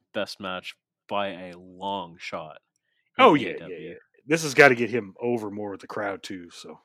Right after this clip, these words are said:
Speaker 2: that's good. 'Cause this match is incredible. Just have, have matches like that
Speaker 1: Yeah,
Speaker 2: all the
Speaker 1: I, I've
Speaker 2: time.
Speaker 1: heard lots of good, like, lots of people talking about, um, Rush being, uh, they are trying to push,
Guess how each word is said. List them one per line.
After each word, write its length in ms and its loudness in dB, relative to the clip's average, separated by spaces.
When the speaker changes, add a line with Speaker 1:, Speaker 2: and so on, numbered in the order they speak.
Speaker 2:
that's 200 -12
good. 220 -16
'Cause 160 -20
this 180 -18
match 220 -14
is 80 -18
incredible. 500 -18
Just 160 -8
have, 140 0
have 180 -8
matches 320 -10
like 140 -12
that 100 -4
Speaker 1:
Yeah, 140 6
Speaker 2:
all 120 6
the 60 -6
Speaker 1:
I, 60 6
I've 80 0
Speaker 2:
time. 100 -2
Speaker 1:
heard 100 -4
lots 300 4
of 160 -12
good, 340 0
like, 340 -8
lots 240 -2
of 80 -8
people 320 -6
talking 440 -6
about, 320 -10
um, 560 -8
Rush 360 -12
being, 400 -14
uh, 320 -14
they 640 -8
are 420 -8
trying 260 -10
to 80 -12
push, 340 -14